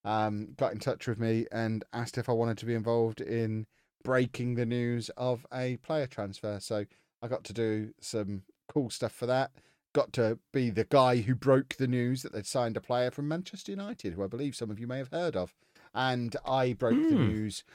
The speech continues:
Speaker 1: four minutes before Fabrizio Romano did. So balls to his twenty million followers.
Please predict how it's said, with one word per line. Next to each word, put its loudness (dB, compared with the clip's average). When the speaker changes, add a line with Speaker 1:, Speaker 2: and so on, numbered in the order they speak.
Speaker 1:
four 12
minutes 4
before 2
Fabrizio 0
Romano 4
did. -4
So -2
balls 2
to -6
his -4
twenty -6
million -8
followers. 2